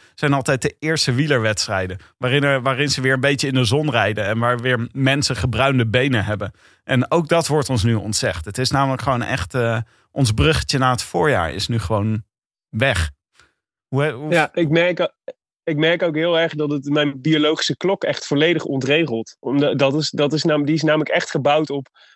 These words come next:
Speaker 2: eh, of gaat ontregelen. Want die is echt gebouwd op Milaan San Remo als de, de start van de lente, zeg maar. En dan, eh, en dan Vla-, en Vlaanderen en Roubaix helpen ons er helemaal in. Dus ik ben heel benieuwd hoe dat gaat voelen nu. Of dat het gewoon, of dat het nou gaat voelen als een oneindige, oneindige,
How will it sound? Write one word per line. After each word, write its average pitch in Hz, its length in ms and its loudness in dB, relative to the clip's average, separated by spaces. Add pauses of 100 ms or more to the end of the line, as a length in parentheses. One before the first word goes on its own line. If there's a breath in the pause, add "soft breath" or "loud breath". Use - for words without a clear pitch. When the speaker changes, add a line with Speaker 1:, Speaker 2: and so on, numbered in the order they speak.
Speaker 2:
eh, 135 200 -4
of 139 160 -6
gaat 165 320 0
ontregelen. 127 520 -2
Want 131 120 -4
die 151 80 0
is 147 80 -2
echt - 280 -6
gebouwd 147 400 2
op 120 60 -6
Milaan 147 320 2
San 143 200 0
Remo 143 440 2
als 131 140 -2
de, 139 200 0
de 131 140 -2
start 156 360 0
van 143 160 -2
de 127 100 -2
lente, 175 400 0
zeg - 240 -4
maar. 170 240 -2 (320 loud breath)
En 139 140 2
dan, 143 280 2
eh, 139 180 -2
en 143 80 -2
dan 143 220 0
Vla-, 151 200 -4
en 143 140 0
Vlaanderen 151 460 2
en 147 100 0
Roubaix 151 480 2
helpen 165 280 0
ons 151 180 -4
er 143 80 0
helemaal 147 420 2
in. 113 240 -8 (320 loud breath)
Dus 139 120 -2
ik 131 60 0
ben 175 160 4
heel 185 140 4
benieuwd 190 300 2
hoe 165 160 -2
dat 165 180 0
gaat 160 200 -2
voelen 208 280 0
nu. 131 140 0
Of 127 100 -2
dat 135 160 0
het 151 120 -4
gewoon, 147 260 2
of 143 120 0
dat 143 120 2
het 151 100 0
nou 143 160 0
gaat 151 200 -2
voelen 170 240 2
als 143 140 0
een 143 180 -2
oneindige, 160 800 0
oneindige, 160 800 0